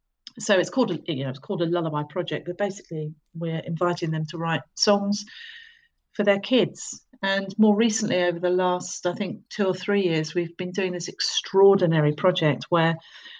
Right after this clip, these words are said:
once again, we're writing songs, 'cause songwriting is the basis of, of every project, um, that, that we do. But we've been writing songs with parents who have lost their children to gun crime in the city.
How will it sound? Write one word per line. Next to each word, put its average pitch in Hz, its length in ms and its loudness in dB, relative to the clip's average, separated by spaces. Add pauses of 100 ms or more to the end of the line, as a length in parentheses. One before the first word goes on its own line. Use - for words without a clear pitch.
(280)
once 208 180 4
again, 208 200 4
we're 175 80 6
writing 175 340 2
songs, 156 460 0
'cause - 260 -6 (100)
songwriting 175 600 0
is 160 80 -8
the 165 100 -6
basis 165 420 -2
of, 160 160 -8 (240)
of 160 240 -4 (120)
every 170 260 2
project, 156 640 -6 (100)
um, 156 320 -4
that, - 280 -6
that - 100 -4
we 175 160 -2
do. 151 340 -2 (520)
But 175 100 4
we've 208 140 4
been 220 140 4
writing 214 300 2
songs 202 460 0
with 175 160 -2
parents 180 460 0
who 180 100 -2
have 170 140 0
lost 190 440 2
their 175 120 -2
children 175 480 -2
to 156 100 -12
gun 180 320 -4
crime 147 500 -6 (180)
in 165 100 -4
the 160 60 -6
city. 147 500 -8